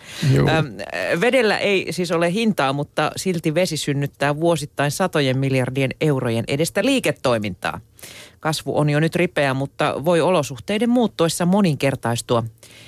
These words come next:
Speaker 2: Muutos voi syntyä sään ääriilmiöiden lisääntyessä tai sellaisten innovaatioiden myötä, jotka mahdollistavat suuria muutoksia kustannustehokkaasti. Yksi esimerkki voisi olla juomaveden erottaminen merivedestä.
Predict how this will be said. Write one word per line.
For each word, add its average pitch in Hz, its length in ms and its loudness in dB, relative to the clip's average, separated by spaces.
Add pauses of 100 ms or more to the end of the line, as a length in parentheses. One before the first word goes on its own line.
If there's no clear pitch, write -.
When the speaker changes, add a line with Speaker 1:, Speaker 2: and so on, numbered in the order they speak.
(160)
Speaker 2:
Muutos 147 440 -2
voi 143 140 0
syntyä 143 400 2
sään 208 400 0
ääriilmiöiden 135 800 0
lisääntyessä 123 680 0
tai 123 440 0
sellaisten 123 680 0
innovaatioiden 156 800 2
myötä, 180 320 2
jotka 147 300 0
mahdollistavat 147 800 0
suuria 165 420 2
muutoksia 160 600 0
kustannustehokkaasti. - 1300 -6 (1040)
Yksi 277 300 2
esimerkki 185 480 0
voisi 175 240 2
olla 180 160 4
juomaveden 165 720 2
erottaminen 151 720 2
merivedestä. 147 760 0